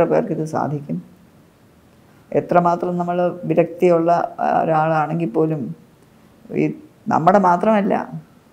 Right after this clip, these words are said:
നമ്മുടെ നാട്ടിൻ്റെ ബർത്ത് റേറ്റാണ് പോകുന്നത്, നമ്മുടെ നാടിൻ്റെ മുദ്രയാണ്, നമ്മുടെ നാടിൻ്റെ അസ്തിത്വമുണ്ട്, അതിൻ്റെ എക്സിസ്റ്റൻസാണ്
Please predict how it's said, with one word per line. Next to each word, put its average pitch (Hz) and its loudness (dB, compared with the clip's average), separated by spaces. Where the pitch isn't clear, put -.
നമ്മുടെ 185 0
നാട്ടിൻ്റെ 202 2
ബർത്ത് 196 4
റേറ്റാണ് 202 2
പോകുന്നത്, 147 -4
നമ്മുടെ 175 0
നാടിൻ്റെ 180 2
മുദ്രയാണ്, 175 6
നമ്മുടെ 175 2
നാടിൻ്റെ 180 2
അസ്തിത്വമുണ്ട്, 170 0
അതിൻ്റെ 131 -2
എക്സിസ്റ്റൻസാണ് 190 0